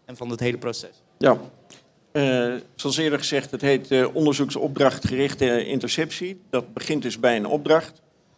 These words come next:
Speaker 2: Dat is een, eh, jaarlijkse, eh, cyclus waarbij, eh, met een deel van het kabinet, eh, wordt verzameld wat zijn de vragen. Eh,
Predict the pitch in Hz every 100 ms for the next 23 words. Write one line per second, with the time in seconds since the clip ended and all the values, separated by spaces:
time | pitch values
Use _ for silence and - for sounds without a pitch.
0 | _ - 117 127 123 117 113 - 117 117
1 | 120 143 147 135 - 127 117 113 - -
2 | 107 107 190 180 160 156 - - _ _
3 | _ _ 131 131 123 131 131 123 120 113
4 | - 123 120 120 117 117 117 160 151 139
5 | 127 135 135 139 131 - - 127 123 120
6 | 117 123 - - 120 135 127 113 110 127
7 | - 120 107 104 120 151 160 185 185 _
8 | _ _ _ - 127 117 113